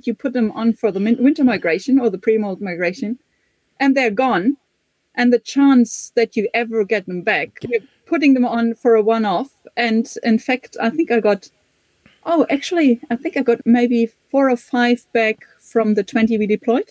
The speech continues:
Speaker 1: It's, it's for the greater good. We wanna learn more about them. We, uh, need to publish more papers. We're, that's also a spare time job. That's, uh, once job is done and you have some money and food on the table, you go at night and fire up the computer again and write a
Speaker 2: And
Speaker 1: paper.
Speaker 2: that's right,
Speaker 1: And
Speaker 2: because
Speaker 1: I'm not publishing as fast as I would like to,
Speaker 2: Yeah.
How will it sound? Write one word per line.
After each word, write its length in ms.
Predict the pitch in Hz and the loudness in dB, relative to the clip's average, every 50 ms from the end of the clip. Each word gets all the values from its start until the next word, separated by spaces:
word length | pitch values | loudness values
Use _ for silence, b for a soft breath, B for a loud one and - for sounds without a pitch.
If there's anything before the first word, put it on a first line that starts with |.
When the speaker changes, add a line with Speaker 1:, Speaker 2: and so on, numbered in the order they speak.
| _ _ - | _ _ -2
Speaker 1:
It's, 440 | 262 269 254 _ - - - - - | -2 -2 -2 _ -16 -18 -18 -16 -10
it's 240 | - 269 277 - - | -10 -10 -8 -10 -10
for 140 | - 294 277 | -8 -6 -6
the 80 | 269 | -4
greater 280 | 233 - 247 247 240 233 | -2 0 0 2 2 2
good. 240 | 220 233 208 180 185 | 2 2 0 0 0
We 100 | 214 208 | 0 0
wanna 260 | 220 240 240 233 220 | 2 2 2 0 0
learn 340 | 202 208 233 262 285 330 370 381 _ _ _ _ _ _ _ _ _ _ | 2 2 2 4 2 2 0 -4 _ _ _ _ _ _ _ _ _ _
more 360 | - 240 240 240 254 269 269 247 | 2 4 4 4 4 4 2 0
about 320 | 226 - 233 233 247 233 | 0 2 0 0 0 -2
them. 440 | 247 254 240 240 254 247 220 220 226 | -2 0 0 0 0 0 -2 -4 -6
We, 340 | 240 240 233 233 220 214 208 | -4 -4 -2 0 0 0 0
uh, 80 | 202 - - - - - - - _ | -2 -6 -12 -20 -20 -20 -20 -20 _
need 380 | - - 233 233 240 269 294 - | -8 -2 2 4 4 4 4 0
to 80 | - | -4
publish 400 | 226 - - 233 240 220 220 - | -10 -8 -10 -8 -6 -6 -4 -4
more 140 | - 214 202 | -4 -6 -6
papers. 400 | 196 - 220 254 - 311 302 - | -4 -4 -4 -4 -4 -6 -8 -2
We're, 240 | 240 226 214 208 226 - _ _ _ _ _ _ _ | 0 0 0 0 -2 -8 _ _ _ _ _ _ _
that's 240 | - 254 247 - - | -2 -2 -2 -2 -2
also 320 | - - 247 262 - 269 226 | 0 0 0 2 2 2 0
a 20 | |
spare 240 | - - - 226 220 | 2 0 -2 -2 -2
time 240 | - 240 233 220 214 | -4 -4 -4 -2 -2
job. 160 | 247 302 381 - _ | -2 -4 -4 -8 _
That's, 460 | - 147 220 - 226 226 - - - | -12 -6 -4 -4 -4 -4 -6 -12 -10
uh, 140 | - - 240 | -2 0 0
once 400 | 226 233 233 226 233 240 - - - 220 220 | 0 2 0 0 0 -2 -6 -10 -16 -18 -6
job 200 | - 269 254 240 | -2 -2 0 0
is 140 | 247 233 - | -2 -2 -2
done 400 | - 247 226 226 226 233 240 - | -2 -2 0 2 4 4 2 2
and 220 | - 233 220 214 - | 0 -2 -2 0 0
you 160 | 233 220 226 | 2 2 2
have 200 | 226 240 233 226 | 2 0 -2 -2
some 180 | - 233 220 | -4 -4 -2
money 340 | 214 214 220 226 220 214 214 | -2 -2 0 0 0 -2 -2
and 200 | - - 220 202 | -2 -4 -4 -4
food 200 | - 269 269 240 | -2 0 0 0
on 100 | 240 233 | 2 2
the 80 | 226 220 | 0 2
table, 320 | 226 240 220 220 226 226 | 0 0 0 2 2 2
you 140 | 233 226 220 | 2 2 2
go 240 | 196 226 214 214 208 | 2 2 2 2 0
at 160 | - 208 - | -2 -2 -2
night 280 | 208 202 196 202 220 - | 0 0 0 0 0 -2
and 140 | 180 196 | -8 -8
fire 180 | - - 202 196 | -6 -4 -4 -4
up 100 | 190 - | -2 -2
the 100 | 214 202 | -4 -4
computer 320 | - 214 202 214 208 196 | -4 -4 -4 -4 -4 -4
again 240 | 196 190 190 185 185 | -2 -4 -4 -4 -6
and 160 | 180 185 180 - | -6 -8 -10 -10
write 280 | - 202 202 185 180 180 | -6 -4 -4 -4 -4 -4
a 40 | 170 | -8
Speaker 2:
And 100 | 214 - | -10 -6
Speaker 1:
paper. 260 | - 196 214 - - | -4 -2 -2 0 0
Speaker 2:
that's 180 | 226 269 - - | -2 -2 -2 -4
right, 240 | 123 - - 104 - - | -6 -8 -8 -8 -4 -2
Speaker 1:
And 140 | 311 302 302 | 0 0 0
Speaker 2:
because 160 | - 339 311 | 0 0 0
Speaker 1:
I'm 120 | 302 302 | 2 2
not 200 | 294 311 320 302 | 2 2 0 -2
publishing 520 | - - 302 285 277 285 285 240 285 262 254 | -4 -4 -2 0 0 0 2 2 2 2 2
as 140 | 240 247 | 0 -2
fast 340 | - - 277 247 240 240 - | -4 -2 0 0 0 0 0
as 140 | 233 240 233 | 0 0 2
I 80 | 233 220 | 2 2
would 180 | 214 220 202 | 2 2 0
like 220 | 202 208 220 240 - | 0 -2 -2 -2 -2
to, 120 | - 208 | -2 -2
Speaker 2:
Yeah. 80 | 196 | -2